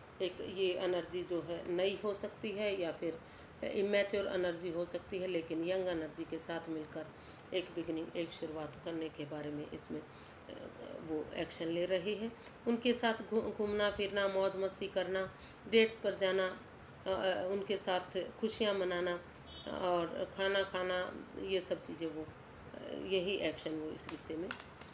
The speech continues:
लेते दिखाई दे रहे हैं या शुरू होता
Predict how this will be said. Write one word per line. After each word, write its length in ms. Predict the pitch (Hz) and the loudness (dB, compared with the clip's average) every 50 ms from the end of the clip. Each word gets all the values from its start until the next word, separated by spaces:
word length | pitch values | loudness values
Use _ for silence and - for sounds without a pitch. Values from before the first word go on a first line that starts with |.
| - - | -8 -2
लेते 280 | 185 180 165 - - 156 | 0 0 0 0 -2 -4
दिखाई 340 | - 160 143 - - - - | -4 -6 -6 -6 -6 -6 -4
दे 120 | - 156 | -6 -6
रहे 220 | 165 156 143 135 175 | -6 -6 -6 -6 -6
हैं 220 | 160 165 196 185 | -4 -4 -2 -2
या 200 | 170 147 131 - - - - - - - - - - - - - - - - - - - | -2 -2 -4 -8 -10 -12 -14 -14 -16 -16 -14 -14 -14 -14 -14 -14 -14 -14 -12 -8 -2 0
शुरू 180 | 190 170 170 | 0 0 0
होता 380 | 151 170 160 151 - 147 143 | 0 -2 -2 -2 -2 -4 -6